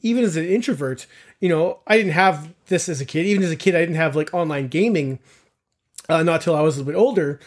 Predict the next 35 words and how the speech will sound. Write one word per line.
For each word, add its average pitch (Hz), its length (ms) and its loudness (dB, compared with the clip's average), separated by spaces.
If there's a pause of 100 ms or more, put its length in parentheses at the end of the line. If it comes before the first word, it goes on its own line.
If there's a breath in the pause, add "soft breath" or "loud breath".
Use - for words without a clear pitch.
(140 loud breath)
So 233 160 2
I 233 60 6
had 214 220 4
friends 208 280 2
in 180 80 -2
the 180 60 0
real 185 140 4
world. 185 220 2
What 196 100 2
happens 226 300 0
when, 185 200 2
like, 185 180 -2
your 196 100 -6
friends 180 260 0
are 170 40 -6
just 180 180 -6
online? 165 320 0
I 139 80 -6
mean, 151 180 -2
I, 180 280 0
I 202 100 4
met 220 220 2
Chris - 280 0
online, 165 600 0 (480 loud breath)
like, 160 160 -6
three 233 340 -2
years 233 220 2
ago, 151 300 2
and 156 100 2
we 214 80 4
didn't 240 100 -2
start 202 220 0
talking 156 600 0
really 208 380 0
until, 165 720 2